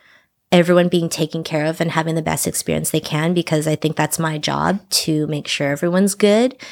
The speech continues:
and make sure we all deliver on whatever we're doing. But as far as even, like, I've achieved many wonderful, crazy things, and I've got to play so many different roles within a production or a show. And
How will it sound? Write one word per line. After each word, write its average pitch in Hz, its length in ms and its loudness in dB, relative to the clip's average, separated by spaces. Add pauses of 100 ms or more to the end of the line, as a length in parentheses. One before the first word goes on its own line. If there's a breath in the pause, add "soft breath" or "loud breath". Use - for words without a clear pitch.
(280 loud breath)
and 156 140 0
make 156 120 -2
sure 160 200 -2
we 151 120 0
all 147 200 0
deliver 151 460 0
on 160 140 0
whatever 156 420 -4
we're 156 100 -2
doing. 160 460 0
But 160 340 -2 (560 soft breath)
as 190 240 -2
far 190 300 2
as 240 500 -2 (340)
even, 262 400 2
like, 196 360 0 (220)
I've 185 180 0
achieved 220 960 -4
many 196 300 4
wonderful, 175 680 -2 (120)
crazy 170 360 4
things, 165 500 0
and 156 160 0 (420 loud breath)
I've 160 260 2
got 185 160 2
to 185 60 0
play 190 140 2
so 185 140 -2
many 180 120 4
different 170 360 -8
roles 165 560 0
within 175 320 2
a 165 80 0
production 160 520 0
or 156 120 -4
a 156 40 -4
show. 165 600 0
And 160 420 -2